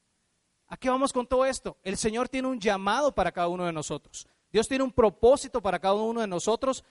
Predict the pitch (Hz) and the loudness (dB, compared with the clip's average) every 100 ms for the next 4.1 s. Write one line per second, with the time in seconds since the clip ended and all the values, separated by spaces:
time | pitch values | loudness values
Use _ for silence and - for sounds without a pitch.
0 | _ _ 208 202 262 285 - 254 247 269 | _ _ -6 2 2 2 -2 2 2 2
1 | 302 294 _ _ _ _ _ 214 208 233 | 0 -6 _ _ _ _ _ 0 0 -2
2 | 220 233 262 269 - - - _ _ _ | -4 -2 -2 -2 -6 -10 -14 _ _ _
3 | 170 180 - 226 233 190 135 139 127 117 | -10 -8 -6 -2 -2 -2 -6 -12 -16 -20
4 | - | -20